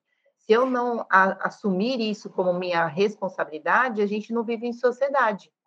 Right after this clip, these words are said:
Sociedade é cooperação, sociedade, a gente faz a sociedade. Então, o meu impacto social pode ser pro bem ou pode ser pro mal.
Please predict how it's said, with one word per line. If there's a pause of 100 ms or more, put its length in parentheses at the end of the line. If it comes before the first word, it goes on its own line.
(100)
Sociedade
é
cooperação,
sociedade,
a
gente
faz
a
sociedade. (220)
Então, (240)
o
meu
impacto
social (720)
pode
ser
pro
bem
ou
pode
ser
pro
mal.